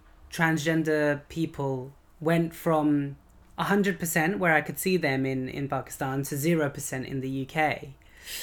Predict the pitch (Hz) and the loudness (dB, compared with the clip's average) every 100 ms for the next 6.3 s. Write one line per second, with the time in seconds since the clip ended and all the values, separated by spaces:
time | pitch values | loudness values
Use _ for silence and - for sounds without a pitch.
0 | - - 165 165 165 165 - - 180 - | -12 -2 2 6 4 2 -14 -10 -10 -6
1 | 165 165 - - 175 180 165 - - - | 0 0 0 4 6 6 2 -2 -6 -6
2 | - 185 214 220 170 143 156 143 160 175 | -2 2 4 6 4 4 0 0 -2 0
3 | 143 135 - 156 135 156 147 143 139 160 | 0 -2 -4 -6 0 2 2 0 -2 0
4 | 151 139 127 123 - - 143 139 143 143 | 2 2 0 -2 -4 -8 -8 -6 -6 -4
5 | 135 127 151 143 123 113 117 123 - - | -2 0 2 0 -2 -6 -8 -8 -6 -2
6 | 160 123 117 | -2 -2 -6